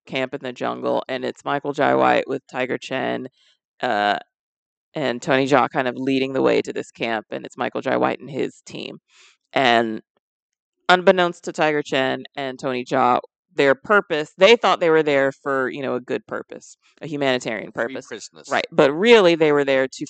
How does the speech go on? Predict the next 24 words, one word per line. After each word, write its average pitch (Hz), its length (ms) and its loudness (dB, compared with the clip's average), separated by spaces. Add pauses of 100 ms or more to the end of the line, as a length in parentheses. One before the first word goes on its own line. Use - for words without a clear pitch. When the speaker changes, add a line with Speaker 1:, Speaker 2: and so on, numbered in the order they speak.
Speaker 1:
free 135 280 -2
Scott - 560 -4
Adkins, 98 560 -4
who 139 100 -6
was 131 140 -6
there, 127 260 0
I 123 120 -2
don't 127 260 -12
know 113 140 -8
why. - 200 -10 (420)
<laughs> - 400 6
Um, - 380 4 (340)
but 180 140 6
he 170 120 8
was 175 140 6
being 156 200 4
held 147 260 4
prisoner, 123 320 0
so 147 160 -2
they 160 140 4 (100)
free 175 200 0
him, 147 340 2 (800)
and 160 120 -4
then, 143 440 -2